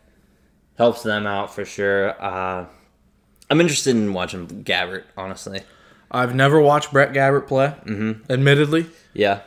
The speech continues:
Speaker 2: Um, his brother was a gunslinger.
Speaker 1: Yeah, yeah. Stud from Mizzou.
Speaker 2: Yeah.
Speaker 1: Yeah. Uh, yeah, that'll be interesting. That'll be very interesting. Um, and let's talk about Ohio. This team, you're,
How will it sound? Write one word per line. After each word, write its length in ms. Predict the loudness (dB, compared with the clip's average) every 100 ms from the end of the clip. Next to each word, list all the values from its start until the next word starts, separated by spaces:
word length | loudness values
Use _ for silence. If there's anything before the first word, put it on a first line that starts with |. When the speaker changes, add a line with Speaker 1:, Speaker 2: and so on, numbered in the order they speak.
| _ 2
Speaker 2:
Um, 500 | 6 6 4 -2 -10
his 280 | 0 2 4
brother 320 | 4 6 6 4
was 140 | 0
a 60 | 0
gunslinger. 580 | 0 0 -2 -6 -6 -8 0
Speaker 1:
Yeah, 280 | 2 2 -4 -2
yeah. 300 | 2 2 0 -12 _ _ _
Stud 380 | -6 0 0 0
from 200 | -4 -10
Mizzou. 340 | -8 -6 -4
Speaker 2:
Yeah. 180 | -2 -2 -4
Speaker 1:
Yeah. 200 | -12 -12 -18 _ _ _ _ _ _ -4
Uh, 340 | 0 0 0
yeah, 160 | 2 6
that'll 160 | 6 4
be 160 | 0
interesting. 460 | -2 -4 -8 -10 -10 _ _ -2
That'll 160 | 0
be 120 | 0 0
very 340 | 0 0 -2
interesting. 480 | -6 -10 -14 -14 -16 _ _ _ -20 _ _ -10
Um, 320 | -4 -2 -2
and 120 | 0
let's 220 | 0 0 2
talk 160 | 2
about 200 | 2 0
Ohio. 500 | 0 -2 -2 -2 -6 -8 _ _ _ _ _ _ -20 -20 -20 _ -20 -20 _ _ _ _ -6
This 260 | -4 -4
team, 500 | -2 0 2 0 -2 -6 -20 -20 _ _ _
you're, 240 | 2 2